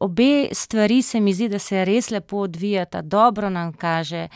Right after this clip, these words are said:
Če bomo šli s tem tempom naprej, bomo res dosegali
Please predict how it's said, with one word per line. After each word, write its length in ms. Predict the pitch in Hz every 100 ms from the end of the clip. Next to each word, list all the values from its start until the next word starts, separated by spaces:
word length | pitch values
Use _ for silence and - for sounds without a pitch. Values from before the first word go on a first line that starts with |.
| - -
Če 140 | - 185
bomo 260 | 190 190
šli 380 | 185 - 226 220
s 200 | 196 -
tem 240 | - 233 226
tempom 460 | 214 208 226 233
naprej, 540 | 208 175 156 190 214 220 - - - -
bomo 340 | 180 202 202 190
res 240 | 240 226
dosegali 720 | 190 185 214 220 202 190 180